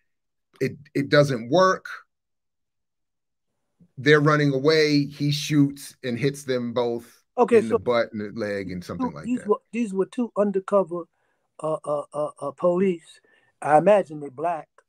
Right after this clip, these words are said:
Speaker 1: Nope, two white, both white.
Speaker 2: Really?
Speaker 1: Yes, sir.
Speaker 2: <laughs> So he shot,
Speaker 1: <laughs>
Speaker 2: so, so he's supposed to have, um, um, shot two undercover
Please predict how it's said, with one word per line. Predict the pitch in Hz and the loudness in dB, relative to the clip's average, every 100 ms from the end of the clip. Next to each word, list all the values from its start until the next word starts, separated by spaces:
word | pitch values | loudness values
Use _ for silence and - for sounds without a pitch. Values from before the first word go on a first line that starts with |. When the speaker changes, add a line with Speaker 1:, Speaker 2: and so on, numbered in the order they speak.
| _ _ _ _ - | _ _ _ _ -2
Speaker 1:
Nope, | 131 160 165 - | 4 6 4 -8
two | - 143 | 0 0
white, | 76 76 73 _ _ _ | 0 -4 -6 _ _ _
both | - 120 64 | -6 -4 -4
white. | 78 78 - _ _ _ _ | -6 -6 -10 _ _ _ _
Speaker 2:
Really? | 127 123 127 135 120 _ _ _ _ _ _ _ - | -18 -10 -6 -6 -8 _ _ _ _ _ _ _ -12
Speaker 1:
Yes, | 98 | -6
sir. | 202 180 - - | 0 0 -2 -14
Speaker 2:
<laughs> | _ _ _ - | _ _ _ 4
So | 196 | 6
he | 208 | 6
shot, | 240 - 262 - | 4 4 4 4
Speaker 1:
<laughs> | 147 | -4
Speaker 2:
so, | 214 - - | -4 -4 -4
so | 214 | -4
he's | 190 254 - | -4 -6 -8
supposed | 214 - 220 - | -8 -6 -8 -8
to | 190 185 | -8 -8
have, | 170 156 156 | -12 _ -10
um, | 156 147 147 _ _ _ _ _ | -10 -10 -18 _ _ _ _ _
um, | - 156 147 135 | -10 -8 -10 _
shot | _ - 220 208 - _ - | _ -4 -2 -2 -6 _ -10
two | - 254 233 220 - | -2 -2 -2 -8 -6
undercover | 202 208 196 202 185 175 | -4 -2 -4 -2 -2 -2